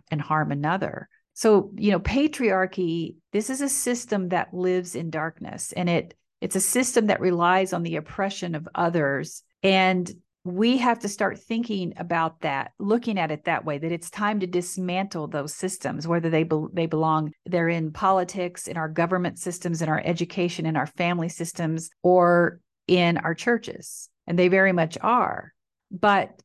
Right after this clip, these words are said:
we have to know that when we recognize the humanity in each and every one of us, then we can say that God is gay, God is black, God is a woman, God is non-binary,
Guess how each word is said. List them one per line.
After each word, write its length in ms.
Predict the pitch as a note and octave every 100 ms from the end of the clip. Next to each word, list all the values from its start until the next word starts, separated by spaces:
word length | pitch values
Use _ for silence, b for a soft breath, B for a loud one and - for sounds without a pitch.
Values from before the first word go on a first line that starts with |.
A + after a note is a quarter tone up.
| _
we 360 | F#3 F#3+ A#3 C4+
have 260 | B3 A3+
to 100 | A#3
know 240 | G#3+ G#3 F#3
that 140 | F3
when 180 | F#3 G#3
we 160 | C4 C#4
recognize 880 | A3+ A#3+ A#3 G3 F3 D#3 D3+ D3+
the 100 | E3
humanity 880 | E3+ F#3 F#3+ A3 G3 D#3+ D#3 D#3+ F3 _ -
in 120 | F3
each 300 | - A#3 A#3+
and 100 | B3+
every 260 | A#3+ G#3 F#3+
one 320 | F3+ F#3 A#3+
of 120 | G3
us, 500 | D#3+ - - - - - _ _ _
then 160 | E3 F#3+
we 140 | G#3+
can 180 | G#3+ G#3+
say 720 | G3+ C4+ C4+ F#3+ D3+ D#3+ G#3 - _ -
that 280 | A#2 - _ -
God 240 | D#3+ D3+ E3+
is 120 | A#3
gay, 420 | - - - G3+ _ -
God 160 | B2+
is 100 | F#3
black, 480 | - D3 C#3 F#3+ - - - -
God 180 | C3+
is 140 | E3 G3
a 60 |
woman, 540 | F3+ D#3+ C#3 C#3+ A3+ A#3+ _ _ _
God 140 | D#3+ D#3+
is 160 | G3
non-binary, 1200 | G3 G3 A3 E3+ D#3 E3 E3+ B2+ A#2+ A#2 F#3 A#3+